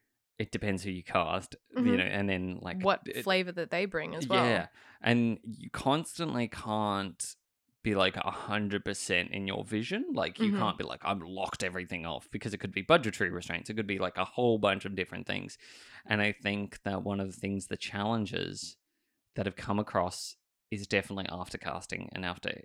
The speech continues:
Speaker 1: every, eh, sort of decision you've made, um, i-, is kind of pinpoints to the end result. And
Speaker 2: Mm.
Speaker 1: then, and I think that,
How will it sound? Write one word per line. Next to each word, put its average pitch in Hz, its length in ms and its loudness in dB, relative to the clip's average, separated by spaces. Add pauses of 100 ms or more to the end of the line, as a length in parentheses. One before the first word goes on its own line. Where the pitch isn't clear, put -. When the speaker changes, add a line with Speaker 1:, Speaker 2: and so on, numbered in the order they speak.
(100)
Speaker 1:
every, 101 600 0
eh, 123 40 -4
sort 123 160 2
of 110 100 -2
decision 110 440 2
you've 98 200 -2
made, 95 440 0 (600)
um, 90 760 0 (380)
i-, 110 560 -6
is 104 360 -2 (460)
kind 101 240 0
of - 60 -4
pinpoints 95 440 0
to - 100 -6
the 95 160 -2
end 92 180 -2
result. 90 560 -4
And 107 180 2
Speaker 2:
Mm. - 0 -
Speaker 1:
then, 95 260 2 (520)
and 254 120 6
I 262 60 6
think 254 320 0
that, 190 160 2